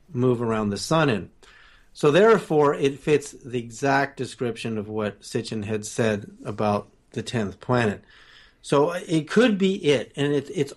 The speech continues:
also possible that some of these very distant planetoids like Pluto and the tenth planet have an internal heat source, thermal heat source, that allows beings to live there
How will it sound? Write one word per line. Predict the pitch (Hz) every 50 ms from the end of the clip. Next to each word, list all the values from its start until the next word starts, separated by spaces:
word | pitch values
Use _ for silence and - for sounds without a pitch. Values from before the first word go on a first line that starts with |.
| -
also | - 170 190 226 240 220 226 - 190 160 180
possible | 156 - - - 156 156 165 160 160 - 156 127 123 117 110 107 104 - _ _ _ _ _ _ _ _ _
that | - 147 139 -
some | - - 175 175 175
of | 165 151
these | 151 143 127
very | 117 117 135 156 165 170 160 147 131
distant | 120 110 - 165 175 165 170 - - 139 127 - -
planetoids | - - 131 127 127 127 120 107 - 123 123 117 110 107 107
like | 117 113 120 117 113 107 -
Pluto | - 147 156 165 156 139 117 107 107 104 117 - - -
and | 120 113 110 123 - 139
the | 120 113 107 107 107 - _ -
tenth | - 135 131 120 104 -
planet | - - 135 139 139 127 110 101 104 - _ _ _ _ _ _ _ _ _ _ _ _ _ _
have | - 151 151 151 135 139
an | 139 139
internal | 139 135 123 127 - - 196 233 269 269 254 208 156 127 107 107 -
heat | _ - 127 120 113 -
source, | - - - - 107 95 92 98 104 - - - - _ _
thermal | _ - 151 139 139 139 135 127 113 110
heat | 120 127 123 120
source, | - - 120 113 110 107 104 - -
that | - 117 123 120 123 127 -
allows | - 139 120 120 127 131 139 147 156 160 160 147 131 - - _ _ _ _ _ _ _ _ _ _ _ - - 135 117
beings | 120 139 147 151 147 147 143 127 135
to | - 139 123
live | 117 120 135 156 165 160 139
there | 120 113 104 98 98 98 101 95 -